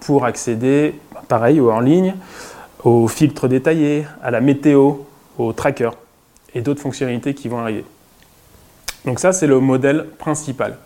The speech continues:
Après, on travaille sur d'autres modèles petit à petit. Donc comme je disais tout à l'heure, sur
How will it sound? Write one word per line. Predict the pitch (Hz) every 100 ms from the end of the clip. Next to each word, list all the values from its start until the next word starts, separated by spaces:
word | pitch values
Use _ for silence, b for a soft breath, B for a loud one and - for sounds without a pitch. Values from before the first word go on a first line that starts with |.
| B B B B
Après, | -
on | 156
travaille | - 127 123
sur | - 110
d'autres | 110 127 147 135
modèles | 123 135 135
petit | 113 - 110
à |
petit. | - 160 180
Donc | 131
comme | 139 139
je |
disais | 139 127 127
tout | 127 117
à | 120
l'heure, | 123 127 - B B B B
sur | - - 131 120